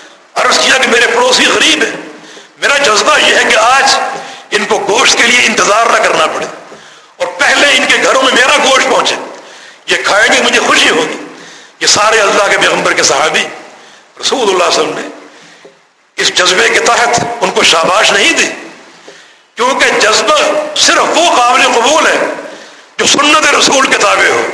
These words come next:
یہ دین طلب کا نام نہیں ہے، ذاتی جذبات کا نام نہیں ہے، ذاتی پسند کا نام نہیں ہے۔ یہ دین اللہ کے پیغمبر کی اتباع کا نام ہے۔ ایک انسان کی وہ طلب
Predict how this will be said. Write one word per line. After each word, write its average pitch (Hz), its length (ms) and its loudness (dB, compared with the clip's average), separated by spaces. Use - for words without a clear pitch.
یہ 185 100 0
دین 233 440 -2
طلب 269 320 2
کا 233 80 2
نام 226 240 2
نہیں 277 260 2
ہے، - 100 -4
ذاتی 202 320 2
جذبات 226 500 2
کا 233 80 2
نام 220 240 2
نہیں 226 280 2
ہے، - 200 -6
ذاتی 214 360 2
پسند 247 340 0
کا 240 60 4
نام 220 240 2
نہیں 269 260 2
ہے۔ - 120 -4
یہ 185 140 -2
دین 240 260 0
اللہ 220 200 0
کے 247 60 2
پیغمبر 240 380 0
کی 277 160 0
اتباع 277 360 2
کا 254 140 2
نام 170 280 0
ہے۔ 113 60 -6
ایک 196 340 0
انسان 202 440 2
کی 208 80 2
وہ 202 220 0
طلب 202 520 0